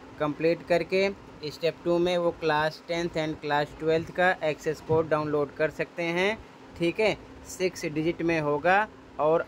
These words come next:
आपको अपने स्कूल से पता करना पड़ेगा। ठीक है, ये चीज़ ध्यान में रखना। बाकी आप DigiLocker अकाउंट बनाओगे कैसे, इस टॉपिक पर मैंने एक सेपरेट वीडियो बना दिया है। ठीक है, उसे आप देखकर बना सकते हो। और अकाउंट बनाने के बाद में आप अपना सर्टिफिकेट, रिजल्ट डाउनलोड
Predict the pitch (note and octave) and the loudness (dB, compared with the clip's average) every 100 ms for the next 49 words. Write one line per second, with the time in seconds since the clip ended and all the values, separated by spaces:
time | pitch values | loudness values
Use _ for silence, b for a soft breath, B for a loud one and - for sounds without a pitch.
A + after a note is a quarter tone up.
0 | - C#3+ E3 - F#3+ F#3+ E3+ E3+ E3+ D#3 | 2 4 4 2 0 2 2 0 -2 -2
1 | D#3+ E3 E3+ D#3+ D3+ D#3 D3 D3 D#3 G#3 | -4 -2 -2 -2 0 -2 0 -2 2 0
2 | B3+ - D3 C3 G#2+ G#2 - E3 E3+ F#3 | 0 -2 2 2 2 -2 -6 -4 0 0
3 | F3 D#3+ D3 D3 D3+ D3+ E3+ G3 F3+ E3 | 0 -4 -2 -2 0 -2 0 0 2 0
4 | E3 F#3+ E3 F3 - - - - - - | 0 -2 2 2 2 -8 -20 -18 -20 -6
5 | C#3 D#3+ F#3 F3 E3+ F3+ E3+ E3 F3 E3 | -2 4 6 6 4 2 2 0 0 0
6 | D3+ D3 D#3 F3 F3 F3 F#3+ F#3+ F3+ F3+ | 0 2 2 2 2 2 2 4 6 6
7 | - F3+ G3 F3+ F#3+ F3+ F3 F3+ F3+ F3+ | 6 6 6 6 6 8 6 8 6 4
8 | - E3 F3 F3 D#3+ D#3+ E3+ D3+ D3+ D3+ | 2 0 4 4 4 4 4 4 4 2
9 | D#3 F3 F3 F#3+ G#3+ - - - - F3+ | 6 6 6 4 0 -4 -18 -8 0 4
10 | G3+ F3+ D#3+ F3+ E3+ D#3 E3 E3 E3+ D3 | 4 4 2 4 4 6 2 4 2 4
11 | D3+ D#3+ E3 - F3 F3 F3 - - - | 2 2 0 0 4 4 2 -2 -12 4
12 | D3 E3+ - E3+ E3 E3+ F3 E3 E3 D#3+ | 8 8 6 2 4 4 4 4 4 4
13 | D3+ D3+ D3+ D#3+ F3 F#3 F#3 D#3 E3 E3+ | 2 6 6 4 0 -2 2 2 2 2
14 | D3+ D3 D#3+ F3 F3 D#3+ C#3+ D#3 C#3+ D3+ | -2 0 0 0 2 0 0 -2 -2 0
15 | E3 D#3 D3+ D3+ D#3+ D#3 D3+ D3+ C#3+ C#3+ | 2 2 0 2 2 2 0 0 2 2
16 | C#3+ | 0